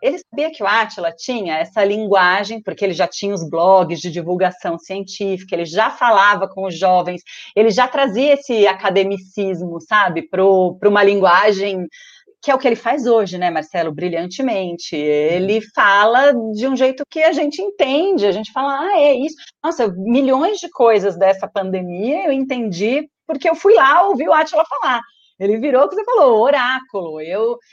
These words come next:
e quando ele fala, é, é, previsões alarmantes, eu já fico em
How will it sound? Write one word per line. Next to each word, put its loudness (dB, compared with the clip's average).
e -10
quando -2
ele -4
fala, 0
é, -2
é, -4
previsões -4
alarmantes, -4
eu -6
já -4
fico -6
em -8